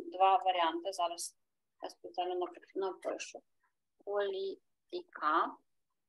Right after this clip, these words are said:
Так, ми його на нього подивимось. Там є о чеських політицях. А, полі-, йо, політика. Так, розкриваємо. І дивимось. Шостий відмінок, так?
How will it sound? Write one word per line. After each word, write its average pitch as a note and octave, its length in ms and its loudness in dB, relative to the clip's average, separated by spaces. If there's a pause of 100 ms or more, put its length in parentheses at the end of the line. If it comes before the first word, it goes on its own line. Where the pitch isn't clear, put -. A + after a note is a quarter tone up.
(260)
Так, G3+ 200 -8
ми F3+ 160 -4
його F#3 140 -8
на F3+ 120 -2
нього F3 200 -4
подивимось. E3+ 500 -2
Там F3 180 2
є E3 100 2
о - 100 -2
чеських - 480 -8
політицях. B3 800 -2
А, - 60 0 (1120)
полі-, F#3 280 -2 (100)
йо, - 260 6
політика. G#3+ 760 10
Так, G#3+ 180 6
розкриваємо. F3+ 920 4 (1160)
І G3 120 2
дивимось. - 580 4 (440)
Шостий A3+ 800 12
відмінок, E3+ 560 12
так? - 240 12